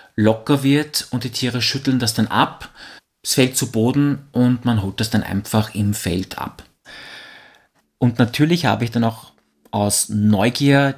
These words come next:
Giraffenlaute, die ich im Zoo aufgenommen habe, auch den wildlebenden Giraffen vorgespielt.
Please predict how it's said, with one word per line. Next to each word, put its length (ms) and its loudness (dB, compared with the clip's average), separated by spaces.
Giraffenlaute, 1300 -2
die 160 0
ich 120 -2
im 100 2
Zoo 180 0
aufgenommen 640 -2
habe, 380 -4
auch 240 -2
den 300 2
wildlebenden 920 -2
Giraffen 440 -4
vorgespielt. 800 -6